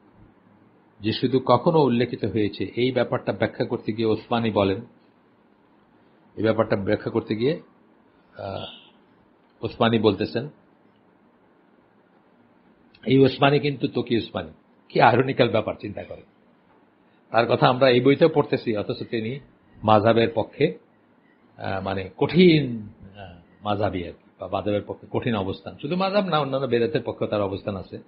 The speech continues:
যাই হোক, কি বলছেন উনি, ওনার এটা আমরা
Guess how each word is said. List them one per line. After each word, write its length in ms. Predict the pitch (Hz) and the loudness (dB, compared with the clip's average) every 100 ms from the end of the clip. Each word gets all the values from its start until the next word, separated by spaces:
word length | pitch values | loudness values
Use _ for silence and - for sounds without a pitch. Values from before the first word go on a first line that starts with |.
| _ _ - | _ _ -4
যাই 140 | 101 | -2
হোক, 100 | 92 - - - - - - - - _ _ _ _ _ _ _ _ _ | -2 -6 -16 -20 -20 -20 -20 -20 -20 _ _ _ _ _ _ _ _ _
কি 100 | 160 | 4
বলছেন 320 | 160 160 185 | 8 8 6
উনি, 140 | 156 185 | 4 2
ওনার 340 | 156 143 127 - | 4 2 2 -4
এটা 240 | - 120 135 | -2 2 4
আমরা 140 | 123 | 4